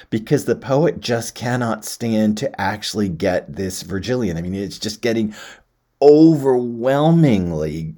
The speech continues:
close to Aeneas and the Aeneid. And so, as it were, I'm putting words now in Hollander's mouth, but as it were, the poet faints for fear of just becoming too much like Virgil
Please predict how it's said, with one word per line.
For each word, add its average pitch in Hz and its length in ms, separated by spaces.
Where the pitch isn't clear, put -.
close 131 800
to 117 360
Aeneas 123 720
and 104 320
the 117 160
Aeneid. 127 480
And 107 260
so, 131 440
as 123 160
it 95 100
were, 104 240
I'm 90 100
putting 95 240
words 85 300
now 90 160
in 80 60
Hollander's 76 420
mouth, 95 220
but - 120
as 113 180
it 113 120
were, 113 320
the 101 100
poet 123 380
faints - 640
for 110 180
fear 120 420
of 98 100
just - 260
becoming 117 640
too 147 320
much 131 420
like 110 280
Virgil 104 640